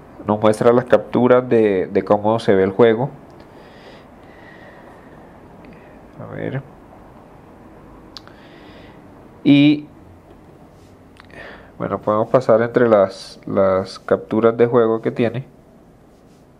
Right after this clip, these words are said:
Podemos regresar y seguir mirando acerca del juego.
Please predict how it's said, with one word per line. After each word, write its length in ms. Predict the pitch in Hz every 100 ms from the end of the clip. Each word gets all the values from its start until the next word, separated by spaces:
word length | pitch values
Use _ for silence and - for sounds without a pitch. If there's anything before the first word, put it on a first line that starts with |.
| _ _ _ _ _ _ _ _ _ _ _ _ _ _ - - - -
Podemos 360 | 98 104 107
regresar 720 | 120 107 101 98 113 107 - - - - - - - - - - - - - - -
y 100 | 113
seguir 300 | 117 110 113
mirando 380 | 120 120 120
acerca 340 | 127 131 117 123
del 120 | 113
juego. 380 | 113 104 98